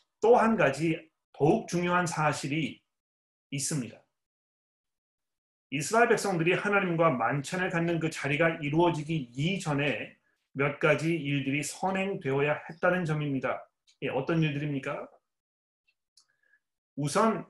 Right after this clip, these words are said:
하나님과 만나기 위해서 이스라엘이 어떻게 했습니까? 하나님께 대한 이 전적인 헌신을 다짐하지 않았습니까?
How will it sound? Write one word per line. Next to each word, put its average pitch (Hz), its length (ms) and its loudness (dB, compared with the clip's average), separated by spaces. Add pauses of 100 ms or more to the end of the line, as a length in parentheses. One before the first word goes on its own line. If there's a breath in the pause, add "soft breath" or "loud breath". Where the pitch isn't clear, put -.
(120)
하나님과 226 600 2
만나기 156 560 2
위해서 127 480 0
이스라엘이 143 500 0
어떻게 143 320 -2
했습니까? 135 500 -6
하나님께 170 520 -2
대한 131 260 -2
이 117 160 -10
전적인 170 760 -2
헌신을 156 760 -4 (180)
다짐하지 147 520 0
않았습니까? 123 540 -4